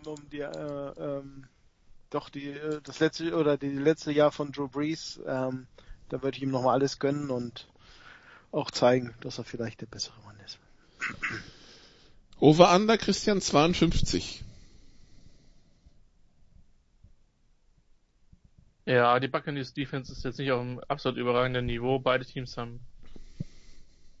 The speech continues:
Speaker 3: gehören zu den besten Offensive Lines. Over. Over. Das wird in die dreißiger gehen.
Speaker 2: Für beide.
Speaker 3: Nee, muss, sonst wird's nicht das Over kommen. Das,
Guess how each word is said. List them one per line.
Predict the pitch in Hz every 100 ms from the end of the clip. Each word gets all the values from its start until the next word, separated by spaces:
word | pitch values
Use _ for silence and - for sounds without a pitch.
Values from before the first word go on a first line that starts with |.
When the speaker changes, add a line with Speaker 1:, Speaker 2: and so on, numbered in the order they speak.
| - -
Speaker 3:
gehören | 131 131
zu | -
den | 123
besten | 127 -
Offensive | 135 135 123 -
Lines. | 151 143 -
Over. | 120 110 107 - - - - - -
Over. | 151 151 156 156 - - - - -
Das | 131
wird | 135 127
in |
die | 120
dreißiger | 120 120 - 120
gehen. | 113 113 - - _ _ _ - _ _ _ _ _ _ _ _ _
Speaker 2:
Für | - 104
beide. | 101 80 - - - - - - - _ _
Speaker 3:
Nee, | 131 120
muss, | 120 123 127
sonst | 127 113
wird's | 127 120
nicht | 120
das | 120 -
Over | 127 123
kommen. | 123 131 117
Das, | 117 -